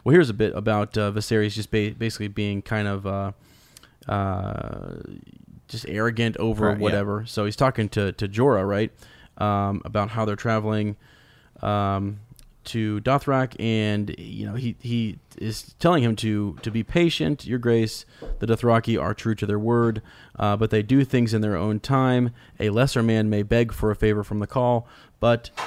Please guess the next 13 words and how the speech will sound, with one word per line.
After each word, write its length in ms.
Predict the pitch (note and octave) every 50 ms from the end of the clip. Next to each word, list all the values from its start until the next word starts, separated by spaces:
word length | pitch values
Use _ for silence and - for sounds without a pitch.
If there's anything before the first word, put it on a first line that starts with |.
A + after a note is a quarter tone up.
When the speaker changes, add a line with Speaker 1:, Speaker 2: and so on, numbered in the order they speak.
| - - - - - _ -
Speaker 1:
must 340 | A#2 B2+ C#3+ C#3+ C#3+ - -
never 260 | B2+ B2 A#2+ A#2+ A#2
presume 460 | - A#2+ A2+ G#2 A2 G#2+ G#2+ G#2+ G#2+
to 140 | - - G#2+
berate 400 | G#2 G#2 G#2 A2+ C3 C3+ B2+ A#2+
him." 300 | A#2 - - - - - - - -
Viserys, 680 | A#2 G#2+ - A2+ A2 G#2+ G#2+ G#2 G2+ G#2 G#2 - - - -
um, 460 | A#1 A#1 - - - - - - - - - _ - - -
wa-, 160 | - - - -
was 120 | - G#2
upset 280 | G#2+ G2+ - - D3 C#3+
about 220 | C#3+ C#3+ C3+ -
that. 300 | - C3 B2+ B2 A#2+ -